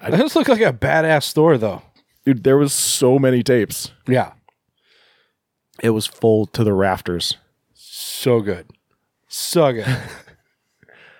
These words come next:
Speaker 1: But so they're clearing it out. I don't know what they're gonna do with these tapes.
Speaker 2: Burn 'em.
Speaker 1: I guess.
Speaker 2: Just have a big ass fire. <laughs>
Speaker 1: But they, uh,
Speaker 2: Trip on noxious fumes.
Speaker 1: they decide they're gonna go in the back room 'cause they were never allowed in the back room.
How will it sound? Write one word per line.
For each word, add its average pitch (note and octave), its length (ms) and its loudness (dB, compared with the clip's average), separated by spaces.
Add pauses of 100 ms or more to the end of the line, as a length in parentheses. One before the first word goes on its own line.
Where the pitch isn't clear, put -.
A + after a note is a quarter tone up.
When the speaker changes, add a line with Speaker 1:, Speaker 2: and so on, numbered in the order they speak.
(340)
Speaker 1:
But B2+ 120 -2
so C#3+ 60 0
they're G3 200 2
clearing E3 400 2
it B2 80 4
out. A2 140 2
I A2+ 40 2
don't D#3+ 100 2
know D#3 80 4
what A#2+ 160 2
they're A#2+ 100 0
gonna G2+ 160 -4
do G#2 180 2
with G2+ 120 0
these F2+ 180 -6
tapes. - 520 -4 (580)
Speaker 2:
Burn F#2+ 220 -8
'em. G2+ 180 -10 (400)
Speaker 1:
I E2 80 -10
guess. D#2 540 -4 (140)
Speaker 2:
Just - 160 -12
have A2+ 120 -2
a F#2 40 -10
big F2 160 -8
ass F#2+ 160 -6
fire. - 580 -4
<laughs> - 40 -20 (1200)
Speaker 1:
But A#2 100 0
they, A#2+ 220 4
uh, G2+ 240 0
Speaker 2:
Trip G2+ 280 -4
on F#2+ 140 -2
noxious F#2 320 -6
fumes. G2 340 -10
Speaker 1:
they A2+ 140 0
decide A2 260 0
they're A2+ 120 2
gonna G#2+ 120 -2
go G#2 160 0
in F#2+ 60 0
the F#2+ 80 -2
back G2+ 280 -2
room A#2+ 280 2
'cause F#2 100 -8
they A2 120 4
were B2+ 80 4
never F2+ 260 -2
allowed G2 340 0
in F2 60 -6
the F2 80 -10
back E2 260 -4
room. - 460 -2